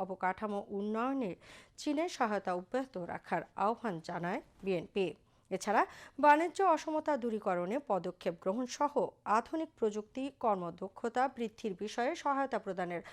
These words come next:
আহ্বান জানান প্রতিনিধি দলের প্রধান বিএনপি মহাসচিব মির্জা ফখরুল ইসলাম আলমগীর। ঈদের টানা দশ দিনের ছুটিতে চট্টগ্রাম বন্দরে সৃষ্টি হয় কন্টেইনার জট,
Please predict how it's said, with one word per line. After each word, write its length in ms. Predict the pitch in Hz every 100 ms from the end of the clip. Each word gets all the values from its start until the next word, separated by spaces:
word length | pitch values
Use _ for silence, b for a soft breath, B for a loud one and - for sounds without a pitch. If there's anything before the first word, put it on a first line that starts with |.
| B B -
আহ্বান 280 | 233 269 240 202
জানান 220 | 180 240 359
প্রতিনিধি 520 | 240 202 180 180 175 175
দলের 240 | 175 170 165
প্রধান 260 | 196 196 302 320
বিএনপি 380 | 247 208 202 175 170
মহাসচিব 460 | 170 180 - 214 302 294
মির্জা 260 | 180 175 - B B -
ফখরুল 380 | 302 294 - 330 -
ইসলাম 220 | - 156 - - 185
আলমগীর। 460 | 165 190 180 160 - _ _ _ - _ _ _ _ _ _ _ _ _ _ B B B B B B B -
ঈদের 320 | 330 330 427 466 -
টানা 240 | 339 302 202 220
দশ 160 | 233 320 -
দিনের 240 | 285 220 170 -
ছুটিতে 360 | 190 196 - 381 403
চট্টগ্রাম 460 | 311 302 339 370 359 262
বন্দরে 340 | 233 226 240 247 -
সৃষ্টি 360 | - 302 - 294 180
হয় 200 | 190 311 - -
কন্টেইনার 520 | 247 240 240 302 202 160
জট, 220 | 180 165